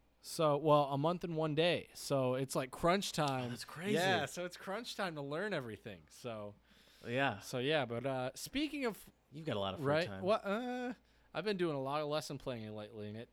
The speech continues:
Speaker 1: takes up more time than you think it would. Um, that or
Speaker 2: Okay.
Speaker 1: I'm ineff-, inefficient with my time, I guess. But I really try to put a lot of, a lot of effort into making,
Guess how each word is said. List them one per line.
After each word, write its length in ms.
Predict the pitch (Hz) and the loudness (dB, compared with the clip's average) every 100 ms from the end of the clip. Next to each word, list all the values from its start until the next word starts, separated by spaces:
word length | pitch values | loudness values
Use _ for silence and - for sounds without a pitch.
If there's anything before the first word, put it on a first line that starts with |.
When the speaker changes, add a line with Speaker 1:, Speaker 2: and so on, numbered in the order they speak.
| - | -6
Speaker 1:
takes 260 | 180 - | -6 -4
up 140 | 170 131 | -6 -4
more 240 | 139 165 | -4 -4
time 280 | - 151 147 | -4 -6 -6
than 120 | 131 | -6
you 80 | 117 | -8
think 260 | - 139 123 | -8 -8 -8
it 140 | - | -12
would. 300 | 95 78 - _ - | -12 -14 -20 _ -18
Um, 280 | 104 98 104 - - - 131 | -16 -14 -16 -20 -20 -20 -4
that 240 | 151 190 | 2 4
or 20 | |
Speaker 2:
Okay. 80 | 180 | 4
Speaker 1:
I'm 80 | 156 | 2
ineff-, 420 | 165 165 156 - - | -2 -4 -4 -8 -12
inefficient 600 | - 185 170 - 170 175 147 | -6 -2 -2 -2 -4 -4 -6
with 180 | 131 | -8
my 180 | 139 123 | -8 -8
time, 380 | 107 147 143 127 | -8 -8 -6 -6
I 80 | 104 | -6
guess. 300 | 104 104 - | -8 -10 -12
But 120 | - | -12
I 160 | 110 107 - - - - | -10 -10 -14 -20 -20 -8
really 240 | 151 185 151 | -2 -2 -2
try 260 | - 143 | -2 -2
to 80 | 127 | -2
put 220 | - 135 | -4 -4
a 40 | 123 | -2
lot 280 | 113 110 | -4 -4
of, 260 | 113 104 - - | -4 -6 -10 -14
a 60 | 120 | -6
lot 240 | 117 107 | -4 -4
of 60 | 127 | -6
effort 220 | 113 117 | -8 -8
into 160 | 104 104 | -8 -8
making, 400 | 104 110 101 | -10 -10 -12